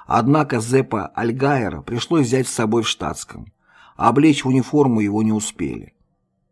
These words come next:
Восьмого сентября наша небольшая съемочная группа выехала из Берлина на восток.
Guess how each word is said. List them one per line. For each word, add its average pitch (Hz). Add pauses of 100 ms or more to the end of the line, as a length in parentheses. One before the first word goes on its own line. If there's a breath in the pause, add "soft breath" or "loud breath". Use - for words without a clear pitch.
(800)
Восьмого 151
сентября 143
наша 107
небольшая 110
съемочная 110
группа 123
выехала 110
из 101
Берлина 113
на 87
восток. -